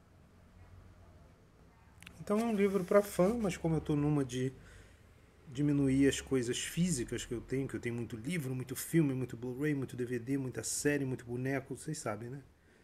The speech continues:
Então eu tô tentando diminuir. É, como eu falei, eu acho o livro lindo, só que assim, tem umas fotos maravilhosas, tipo, olha só que coisa.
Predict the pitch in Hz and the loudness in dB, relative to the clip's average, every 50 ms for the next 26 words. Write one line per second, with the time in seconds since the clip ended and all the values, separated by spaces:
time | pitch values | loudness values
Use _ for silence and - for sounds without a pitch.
0 | _ _ _ _ _ _ - 131 - - 135 139 143 147 143 143 - - 135 - | _ _ _ _ _ _ -20 -18 -12 -10 -8 -4 -4 -4 -4 -4 -6 -8 -6 -4
1 | 151 143 131 - 139 139 139 143 147 143 131 143 147 156 165 165 135 110 - - | -4 -4 -2 0 0 0 0 -2 -4 -4 -4 -4 -2 2 2 2 2 0 -2 -8
2 | - - - - - - - - - - - 160 165 165 175 175 - - - - | -14 -20 -20 -20 -20 -20 -20 -20 -20 -4 4 6 8 8 8 6 2 -2 -10 -16
3 | - - 170 180 160 - - 165 131 127 123 131 139 135 - - 131 135 143 131 | -8 -2 0 0 4 6 6 6 8 6 6 6 4 4 4 2 2 2 2 2
4 | 139 139 135 139 147 170 202 208 208 202 - - 202 202 - 190 - - 170 143 | 2 0 2 4 6 6 6 4 2 2 2 2 2 2 2 0 2 2 2 2
5 | 123 107 - 175 202 226 226 - - - 170 156 147 - 147 143 143 147 143 143 | 2 2 2 2 4 4 2 0 4 6 6 6 6 4 4 6 6 6 6 6
6 | 139 131 123 127 135 151 180 202 - - - - - - - - 127 127 131 123 | 8 10 12 12 10 10 6 2 -2 -2 -6 -6 -10 -4 4 6 6 6 6 4
7 | - - 110 - - - - - - 98 - | 0 0 -2 -2 -6 -8 -6 -6 -4 -4 -6